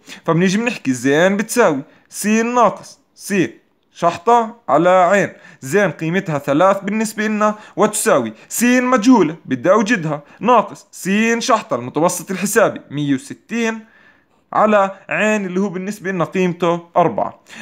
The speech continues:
عملية الضرب التبادلي، ثلاث ضرب أربعة تعطينا اثناش بتساوي س ناقص مية وستين زائد مية وستين للطرفين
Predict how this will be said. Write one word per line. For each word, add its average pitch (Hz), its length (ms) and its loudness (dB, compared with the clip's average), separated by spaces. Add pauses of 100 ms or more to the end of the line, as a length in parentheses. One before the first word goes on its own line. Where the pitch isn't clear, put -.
عملية 202 480 4
الضرب 151 340 2
التبادلي، 180 680 0
ثلاث 175 320 2
ضرب 135 300 -2
أربعة 131 380 0 (520)
تعطينا 160 460 0 (160)
اثناش 214 580 0 (160)
بتساوي 139 580 0
س - 180 -6
ناقص 160 560 0
مية 156 200 0
وستين - 400 -12 (1800)
زائد 147 460 2
مية 185 220 -4
وستين 156 500 -8
للطرفين 190 720 -2